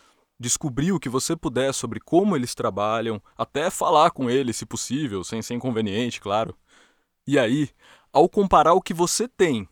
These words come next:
e o que você não tem, com o que é necessário ter pro lugar onde você quer chegar, naturalmente vão surgir boas ideias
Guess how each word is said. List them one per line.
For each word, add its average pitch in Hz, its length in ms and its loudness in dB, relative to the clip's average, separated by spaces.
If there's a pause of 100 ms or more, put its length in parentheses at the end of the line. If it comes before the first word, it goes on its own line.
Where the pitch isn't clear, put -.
(160)
e 120 60 -16
o 117 60 -10
que - 40 -12
você 165 240 -4
não 208 140 0
tem, 127 320 -4 (580)
com 160 200 -2
o - 20 -4
que 170 140 0
é 160 80 2
necessário 175 680 0
ter 156 380 -6 (400)
pro 160 180 -2
lugar 165 360 2
onde 233 180 0
você 185 240 -4
quer 185 100 -6
chegar, 143 460 -4 (300)
naturalmente 156 840 -2
vão 139 200 -4
surgir 123 400 -6
boas 165 400 -4
ideias 170 600 -4